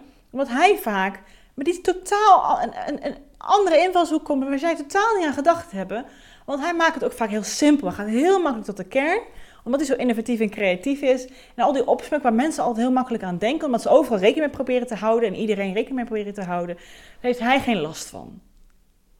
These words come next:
Snap je niet hoe het een soort van dans is? Wat met elkaar samengaat.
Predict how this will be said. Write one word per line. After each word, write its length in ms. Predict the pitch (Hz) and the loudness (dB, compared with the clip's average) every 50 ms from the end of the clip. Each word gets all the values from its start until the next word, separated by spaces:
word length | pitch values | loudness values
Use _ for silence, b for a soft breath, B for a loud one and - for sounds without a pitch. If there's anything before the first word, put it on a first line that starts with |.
| _ _ _ _ _ _ _ _ _ _ _ _ _ _ _ _ _ _ _ _ _ _ _ _ _ - | _ _ _ _ _ _ _ _ _ _ _ _ _ _ _ _ _ _ _ _ _ _ _ _ _ -18
Snap 300 | - - 285 311 302 - | -8 -4 -4 -4 -2 -2
je 80 | 330 | -4
niet 240 | 294 277 277 269 - | -2 -2 -2 -2 -2
hoe 200 | - 240 247 240 | -2 0 2 2
het 80 | 240 233 | 2 0
een 60 | 240 | 0
soort 180 | - 240 220 | 0 -2 -2
van 200 | - 202 185 175 | 0 -2 -4 2
dans 360 | 165 190 214 277 349 349 - - | 6 8 8 8 8 4 -2 -2
is? 320 | 294 320 359 - - - B B B B B B B | -2 -2 -4 -6 -10 -18 B B B B B B B
Wat 100 | 226 220 | -2 0
met 140 | 240 240 233 | 2 2 2
elkaar 220 | 220 226 202 190 | 2 0 0 -2
samengaat. 760 | - - 226 240 269 294 302 277 - - 254 240 240 240 240 | 0 4 4 6 6 6 2 0 -2 0 2 2 2 2 0